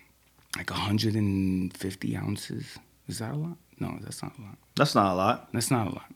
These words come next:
Speaker 1: No, it was like a, it was, it was, what's,
Speaker 2: A
Speaker 1: in
Speaker 2: ga-,
Speaker 1: gallon. How
Speaker 2: you're
Speaker 1: much is
Speaker 2: supposed
Speaker 1: in, how many ounces in a gallon?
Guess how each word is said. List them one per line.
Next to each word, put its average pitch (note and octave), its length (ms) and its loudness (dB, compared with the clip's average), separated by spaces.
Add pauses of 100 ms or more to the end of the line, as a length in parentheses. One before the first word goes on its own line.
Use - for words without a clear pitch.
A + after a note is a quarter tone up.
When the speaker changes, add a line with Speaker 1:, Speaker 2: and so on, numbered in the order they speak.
Speaker 1:
No, D3+ 200 12
it D3 40 12
was F#3 140 10
like F#3+ 140 12
a, F3+ 40 10
it D#3+ 260 8
was, F#3 200 12
it - 60 2
was, D#3+ 320 8
what's, C#3+ 260 4
Speaker 2:
A D#3 80 6
Speaker 1:
in E3+ 160 12
Speaker 2:
ga-, E3+ 60 12
Speaker 1:
gallon. C3+ 400 12
How A#2+ 80 2
Speaker 2:
you're D#3 80 12
Speaker 1:
much - 60 12
is F3+ 120 10
Speaker 2:
supposed D#3+ 160 12
Speaker 1:
in, - 40 6
how D3+ 100 6
many E3 180 10
ounces C3+ 280 6
in A#2 80 4
a G#2+ 40 2
gallon? F2+ 240 -4